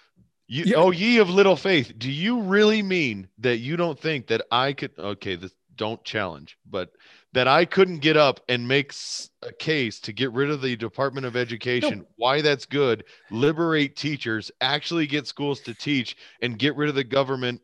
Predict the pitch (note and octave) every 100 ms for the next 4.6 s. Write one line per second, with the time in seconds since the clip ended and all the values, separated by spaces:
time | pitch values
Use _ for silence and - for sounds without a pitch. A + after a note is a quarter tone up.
0 | - A2 G2 - F3+ G3+ - D#3 A#2 A2+
1 | A2+ B2+ E3+ F#3 E3 E3+ D#3+ D3 E3+ C3
2 | G2+ F#2+ _ _ _ _ _ _ _ A#2+
3 | B2 C#3 B2+ A#2+ A#2 A2+ A#2+ A#2 A#2 A2
4 | A2 G#2+ - A2+ - B2+